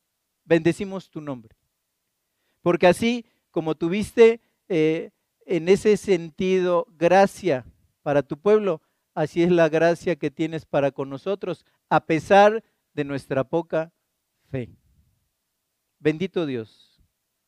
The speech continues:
ayúdanos a cruzar. Ayúdanos en todo momento a que caminando por ese camino estrecho, ese camino angosto, un día podamos verte cara a cara, Señor.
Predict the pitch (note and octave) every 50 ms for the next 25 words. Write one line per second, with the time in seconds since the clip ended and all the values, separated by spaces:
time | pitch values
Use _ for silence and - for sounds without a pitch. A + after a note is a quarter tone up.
0 | _ _ _ _ - D#3 D#3 E3 F3 E3+ E3+ D#3 D#3 D3 C3 D3+ C#3 - C#3+ C3+
1 | - _ C3+ A#2+ - _ _ _ _ _ _ _ _ _ _ _ _ _ _ _
2 | _ _ _ _ _ _ _ _ _ _ _ - D3 D3 F3 F#3 F3+ F3+ E3+ E3
3 | D#3+ D3+ C#3 - - - _ _ _ _ _ _ _ - D#3 C#3+ - F3 F3 F3+
4 | F3+ F3+ F3 E3+ E3+ F3 F3+ F3+ E3 - F#3+ F3 F3 F3 _ _ _ _ _ _
5 | _ _ _ _ _ _ _ _ - D#3 D#3 D3+ - E3 D#3+ E3+ G#3+ _ _ _
6 | _ _ _ - D#3 D3 D3+ D#3 D#3+ E3 F#3+ G3+ G#3 G3+ G3+ G#3 G#3 G#3 G#3 _
7 | _ _ _ - D#3+ D#3 E3+ D#3+ - - - E3+ E3 E3 E3+ E3+ E3 D#3+ - -
8 | - - D#3+ F3 D#3+ - - _ - - - - _ _ _ _ _ - - -
9 | C#3 - D#3 D3 D3+ D#3 D#3 D3+ D3+ D#3 D#3 E3 F#3 G3 - - - F#3 F#3+ _
10 | _ _ _ _ _ _ _ _ - E3 E3+ F3 D#3+ G#3 G#3 G#3 G3+ G3 F#3+ F#3+
11 | _ _ _ _ _ _ _ _ _ _ _ _ _ _ _ _ - D3 D3 D#3
12 | D#3 D#3 D#3 D#3 D3+ D3+ D3+ C#3+ C#3 - D3+ - - C#3+ C3+ C3+ C3 A#2+ - C3
13 | C3 B2+ B2 A#2+ A#2 A2 _ _ A#2+ A#2 A#2+ C#3+ C3+